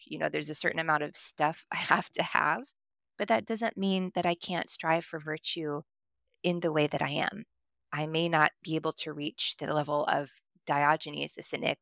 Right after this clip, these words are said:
or Epictetus or some other people who are able to live with very little and therefore are able to devote themselves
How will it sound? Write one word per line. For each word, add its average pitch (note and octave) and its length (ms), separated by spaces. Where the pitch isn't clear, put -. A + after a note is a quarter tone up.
or D3 400
Epictetus D#3+ 840
or D3 320
some D#3 260
other D#3+ 220
people D3 640
who D#3+ 80
are D3 120
able D#3 260
to - 140
live D3+ 260
with D3+ 320
very D#3 200
little D#3+ 420
and D3+ 280
therefore D#3 440
are D#3 160
able D#3+ 260
to - 160
devote D3+ 340
themselves D3 640